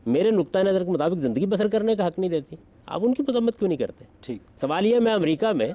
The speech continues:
Speaker 2: سر، بس۔
Speaker 1: امریکہ میں اپنے طریقے سے نکاح طلاق کے معاملات کر سکتا ہوں،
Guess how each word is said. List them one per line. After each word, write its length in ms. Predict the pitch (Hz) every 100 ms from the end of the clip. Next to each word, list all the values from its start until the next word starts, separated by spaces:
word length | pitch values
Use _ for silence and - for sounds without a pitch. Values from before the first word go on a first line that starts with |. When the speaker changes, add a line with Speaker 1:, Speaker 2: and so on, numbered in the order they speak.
| -
Speaker 2:
سر، 180 | - 123
بس۔ 160 | 107 -
Speaker 1:
امریکہ 400 | 117 160 185 208
میں 120 | 214
اپنے 240 | 165 220
طریقے 360 | 208 175 175 208
سے 100 | 196
نکاح 260 | 147 196
طلاق 320 | 202 180 175 190
کے 60 |
معاملات 360 | 185 170 196 -
کر 100 | 214
سکتا 320 | - 214
ہوں، 80 | -